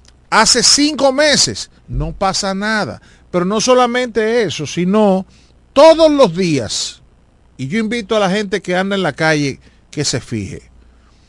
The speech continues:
todos los días usted pasa por una calle y dice, "Oh, ¿y este Tarantín nuevo en la calle o en la acera?" Todos los días hay uno nuevo en una calle donde usted no lo había visto nunca. Usted dice, "Ve acá, pero se van a coger la calle."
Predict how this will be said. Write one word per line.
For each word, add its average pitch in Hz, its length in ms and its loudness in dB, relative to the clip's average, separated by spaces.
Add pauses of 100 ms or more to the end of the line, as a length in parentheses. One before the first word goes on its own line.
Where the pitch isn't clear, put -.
(300)
todos 277 380 10
los 233 200 4
días 127 420 2
usted 190 280 -2
pasa 214 280 -4
por 196 120 -4
una 196 140 -4
calle 214 220 -2
y - 20 -6
dice, 165 200 -6 (280)
"Oh, 233 380 6
¿y 170 120 -2
este 269 200 0
Tarantín 208 500 0
nuevo 120 420 -4 (140)
en 135 140 -4
la 131 100 -2
calle 180 320 0
o 185 80 0
en 185 100 2
la 185 120 2
acera?" 208 500 -2 (960)
Todos 226 160 8
los 247 120 8
días 240 160 6
hay 240 80 2
uno 247 200 0
nuevo 240 440 4
en 240 60 0
una 247 160 0
calle 262 280 4
donde 240 160 0
usted 233 140 -2
no 247 80 -2
lo 254 100 4
había 240 160 6
visto 247 260 2
nunca. 277 480 0 (800)
Usted 202 140 -2
dice, 214 180 0
"Ve 294 100 0
acá, 196 280 0
pero 226 140 -2
se 247 140 0
van 285 160 4
a 262 80 2
coger 185 260 2
la 117 120 -2
calle." 170 420 -2